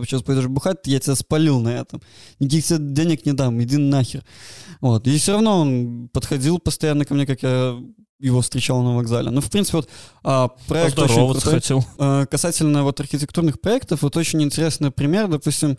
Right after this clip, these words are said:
Speaker 1: я когда смотрю местами, как Минск застраивают,
Speaker 2: Мгм.
Speaker 1: ну и, в принципе, мы, э, как бы сейчас уже знаем, как, как там девелоперы работают, что там чисто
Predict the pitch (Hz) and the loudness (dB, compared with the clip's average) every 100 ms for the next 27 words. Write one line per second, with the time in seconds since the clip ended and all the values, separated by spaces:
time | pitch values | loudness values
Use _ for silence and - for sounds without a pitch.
0 | - 139 151 147 156 156 151 - - 147 | -2 -2 0 0 0 2 0 -2 -2 -2
1 | 139 - 156 156 147 139 127 135 - 151 | -2 0 2 4 4 2 0 -2 0 0
2 | 139 135 127 - - 180 240 226 - - | 2 2 0 -4 -2 0 0 -2 -10 -20
3 | - 131 - 135 123 127 - 123 120 117 | -14 -12 -8 -4 -2 -2 -2 0 0 0
4 | 113 - _ _ 143 139 - - 220 208 | -2 -4 _ _ -20 -20 -18 -2 2 2
5 | 156 - 160 - 135 127 131 131 127 104 | 0 0 0 0 0 2 4 4 2 0
6 | 123 107 - 113 104 - 131 127 127 135 | -2 -4 -8 -8 -8 -6 -4 -2 0 0
7 | 135 123 123 120 120 123 131 123 117 123 | -2 0 2 2 2 2 2 2 0 -4
8 | - 123 - 120 113 123 175 175 139 135 | -4 -4 -2 -2 0 2 2 0 0 0
9 | 127 127 - - 127 120 120 123 117 - | 0 -2 -2 -2 0 0 0 0 0 -2
10 | 123 120 110 113 - 117 123 127 | -2 -2 -2 -4 -2 -2 -2 -4